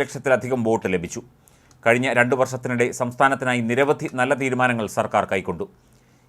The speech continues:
എന്നിരുന്നാലും തെരഞ്ഞെടുപ്പിൽ സീറ്റുകൾ കുറഞ്ഞു, വോട്ട് ശതമാനത്തിൽ വർധനവുണ്ടാവുക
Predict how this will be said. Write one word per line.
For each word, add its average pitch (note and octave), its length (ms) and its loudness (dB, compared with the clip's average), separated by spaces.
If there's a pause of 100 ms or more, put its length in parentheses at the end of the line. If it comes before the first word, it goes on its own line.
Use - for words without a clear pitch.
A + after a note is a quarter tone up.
(140)
എന്നിരുന്നാലും E3 520 6
തെരഞ്ഞെടുപ്പിൽ D3 460 2 (140)
സീറ്റുകൾ C3+ 420 -2
കുറഞ്ഞു, B2 340 0
വോട്ട് B2+ 280 -2
ശതമാനത്തിൽ C3+ 520 0
വർധനവുണ്ടാവുക C3 720 4